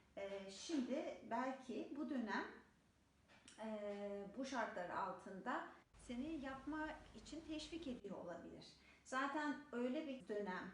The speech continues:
ki sosyal medya olsun, işte te-, televizyon olsun, radyo olsun, her kanaldan,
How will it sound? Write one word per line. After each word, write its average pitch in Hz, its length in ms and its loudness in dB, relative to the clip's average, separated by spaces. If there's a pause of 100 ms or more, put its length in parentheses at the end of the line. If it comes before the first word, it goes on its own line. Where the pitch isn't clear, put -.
ki 381 260 0 (220)
sosyal 240 600 2
medya 214 420 2
olsun, 202 760 -2
işte 196 580 0
te-, - 320 -6
televizyon 208 720 0
olsun, 208 800 -2 (200)
radyo 208 420 6
olsun, 208 580 4
her 320 280 4 (300)
kanaldan, 196 680 2